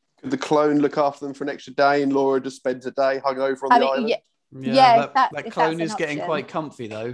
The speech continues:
Speaker 3: in that, <laughs> in your house.
Speaker 2: <laughs>
Speaker 3: Starting to sort of, like, settle in a
Speaker 2: Okay.
Speaker 3: bit.
Speaker 2: Right, okay, okay.
Speaker 3: So
Speaker 2: Yeah,
Speaker 3: you
Speaker 2: we'll
Speaker 3: sweet
Speaker 2: see.
Speaker 3: things, so we're, um,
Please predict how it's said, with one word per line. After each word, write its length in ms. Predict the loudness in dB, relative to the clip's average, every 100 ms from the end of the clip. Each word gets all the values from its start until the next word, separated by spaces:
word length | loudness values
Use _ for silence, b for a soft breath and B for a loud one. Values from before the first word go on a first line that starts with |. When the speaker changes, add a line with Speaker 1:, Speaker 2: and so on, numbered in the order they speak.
| -10
Speaker 3:
in 140 | -12 -10
that, 200 | -12 -12
<laughs> 320 | -2 0 0
in 100 | -2
your 200 | -2 0 2
house. 340 | 2 0 -2 -6 -6 -18
Speaker 2:
<laughs> 280 | -16 -14 -8
Speaker 3:
Starting 400 | -4 -2 -4 -6
to 140 | -6
sort 180 | -2 -2
of, 60 |
like, 180 | 0 2
settle 280 | 4 2 2 2
in 0 |
a 160 | 2
Speaker 2:
Okay. 60 | 0
Speaker 3:
bit. 300 | -2 -6 -10 _ _ B B B -6
Speaker 2:
Right, 500 | 2 4 6 4 0
okay, 520 | -10 -8 -6 -6 -8 _ _ -20
okay. 400 | -10 0 0 0 _ _ _ _ _ _ _ _ _ -8
Speaker 3:
So 60 | -2
Speaker 2:
Yeah, 40 |
Speaker 3:
you 40 | 0
Speaker 2:
we'll 80 | 0
Speaker 3:
sweet 400 | -4 -4 -2 2
Speaker 2:
see. 120 | 2
Speaker 3:
things, 360 | 2 0 -6 -4
so 240 | -4 -2
we're, 280 | -2 0 0
um, 500 | -2 -4 -10 -14